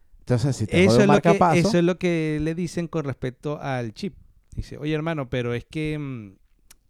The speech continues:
Speaker 2: el chip tú lo quieres tener interconectado, por eso es que se llama Starlink". <laughs> No sabemos qué,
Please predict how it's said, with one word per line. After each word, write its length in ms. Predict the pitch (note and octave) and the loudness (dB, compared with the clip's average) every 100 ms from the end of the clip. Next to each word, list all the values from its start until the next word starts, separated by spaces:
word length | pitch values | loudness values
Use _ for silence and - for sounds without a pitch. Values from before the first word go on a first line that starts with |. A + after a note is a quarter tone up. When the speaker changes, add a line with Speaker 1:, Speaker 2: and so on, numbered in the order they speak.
| _ _ _ _ _ _ | _ _ _ _ _ _
Speaker 2:
el 200 | A#2 A2+ | -12 -10
chip 220 | F3+ F3+ - | -10 -12 -8
tú 120 | D3 | -6
lo 100 | D3 | -6
quieres 220 | D#3 D#3+ | -10 -12
tener 260 | D3+ B2 C#3+ | -10 -10 -10
interconectado, 920 | D3+ C#3+ B2 A#2 F#2+ - - E3 F#2 | -10 -12 -12 -12 -14 -16 -14 -12 -12
por 100 | G#2 | -14
eso 120 | G2+ | -14
es 60 | B2 | -14
que 60 | B2 | -12
se 60 | |
llama 160 | A#2 A2+ | -12 -14
Starlink". 560 | - A2+ G#2+ A2+ D3+ - - _ - | -14 -14 -14 -14 -14 -18 -20 _ -18
<laughs> 500 | D3+ - - - - _ _ _ _ _ _ _ _ _ _ _ _ _ _ _ _ | -18 -20 -20 -20 -20 _ _ _ _ _ _ _ _ _ _ _ _ _ _ _ _
No 380 | D3+ C#3 C3 D3 | -8 -4 -2 -2
sabemos 720 | - F3 G#3+ F3+ C#3 D#3 _ _ _ _ _ _ _ _ _ _ _ | -2 0 2 0 -4 -8 _ _ _ _ _ _ _ _ _ _ _
qué, 680 | D3+ E3 F3+ F#3 F#3 F3+ | -2 0 0 0 0 -2